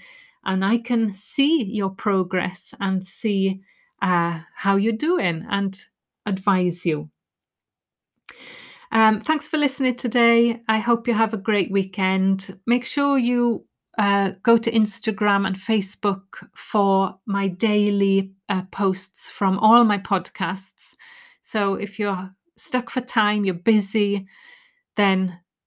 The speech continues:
every day there's just a one minute or a two minute activity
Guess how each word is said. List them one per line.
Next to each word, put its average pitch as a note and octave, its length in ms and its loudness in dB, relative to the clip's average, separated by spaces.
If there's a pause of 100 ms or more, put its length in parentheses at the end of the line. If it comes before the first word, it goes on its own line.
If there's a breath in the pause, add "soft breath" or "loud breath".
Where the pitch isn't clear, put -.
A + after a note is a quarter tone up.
(240)
every A3 240 2
day G3+ 320 2
there's F#3+ 200 0
just G3+ 280 -8
a F#3+ 80 0
one A3+ 340 4
minute A3+ 340 0
or F#3+ 140 2
a F3+ 60 -4
two A#3+ 360 0
minute G#3+ 360 2
activity F#3+ 1000 -4